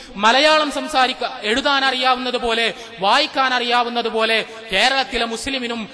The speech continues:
മലയാളം എഴുതാനും വായിക്കാനും അറിയാം. ഈ ഒരു ദൗത്യം, കേരളത്തിലെ മുസ്ലിങ്ങളെ പൊതുമണ്ഡലത്തിലേക്ക് പ്രവേശിപ്പിക്കുക എന്ന ദൗത്യം, പൊതുസമൂഹത്തിന്റെ ഭാഷ അവർക്ക് സമ്മാനിക്കുക എന്ന ദൗത്യം, ആ ദൗത്യമാണ് യഥാർത്ഥത്തിൽ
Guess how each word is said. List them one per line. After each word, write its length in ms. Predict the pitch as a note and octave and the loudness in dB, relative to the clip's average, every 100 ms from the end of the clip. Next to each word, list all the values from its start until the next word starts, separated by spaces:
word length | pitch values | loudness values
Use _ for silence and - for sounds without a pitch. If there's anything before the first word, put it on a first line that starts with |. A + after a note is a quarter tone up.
| - | -14
മലയാളം 600 | F3+ G3 B3+ B3+ A#3+ A3+ | -4 0 2 2 2 0
എഴുതാനും 400 | A3 A#3+ A#3+ A3+ | -4 0 -2 -2
വായിക്കാനും 540 | A3 A#3 A#3 A#3 A3+ G#3+ | -2 -2 -2 -6 -6 -6
അറിയാം. 580 | G#3+ G#3 D3 - - - - - | -4 -4 -6 -12 -20 -20 -20 -6
ഈ 200 | - F4+ | 0 2
ഒരു 140 | E4 | 0
ദൗത്യം, 640 | - A3 C#4 C#4 A#3+ D#3 A#2+ - - - | 0 2 2 0 -4 -4 -8 -18 -20 -2
കേരളത്തിലെ 520 | G3 C4+ D#4+ D4+ D4 C4 | 2 4 4 2 0 0
മുസ്ലിങ്ങളെ 520 | B3 C#4 D4+ C#4 C4 | -2 -4 -2 0 0
പൊതുമണ്ഡലത്തിലേക്ക് 920 | A3+ A#3 D4 C#4+ C#4 C4+ B3+ B3 B3+ A#3+ | 0 0 2 2 2 0 2 2 0 0
പ്രവേശിപ്പിക്കുക 680 | A3 C#4 C#4 D4 B3+ C4 A#3+ | 0 0 -4 -6 -10 -4 0
എന്ന 240 | A#3+ A#3 | 0 -2
ദൗത്യം, 500 | A3+ A#3 A#3+ A#3 D#3 - - - - | -4 -4 -4 -8 -8 -10 -20 -20 -4
പൊതുസമൂഹത്തിന്റെ 800 | A3 D4 F4 D4+ D4 C4+ C#4 C4 | -2 0 0 0 0 -4 -4 -6
ഭാഷ 420 | F3+ G#3 C4 - | 0 2 2 0
അവർക്ക് 300 | C#4 C4 C4 | -2 -2 -4
സമ്മാനിക്കുക 680 | C4+ A3+ B3+ D4+ C#4+ C4+ C4 | -4 -4 -2 -2 -2 -6 -2
എന്ന 240 | B3 A#3+ A#3+ | -2 -2 -6
ദൗത്യം, 460 | A#3+ B3 B3 E3 - - - - | -6 -6 -6 -8 -10 -20 -14 0
ആ 180 | A3 D4 | 4 4
ദൗത്യമാണ് 760 | B3 C#4+ - C4 B3 A#3 A3 - - G3 | 2 0 -4 -2 -2 -2 -4 -8 -14 -6
യഥാർത്ഥത്തിൽ 520 | G#3 C#4+ C#4+ B3 B3 | 0 0 0 -6 -6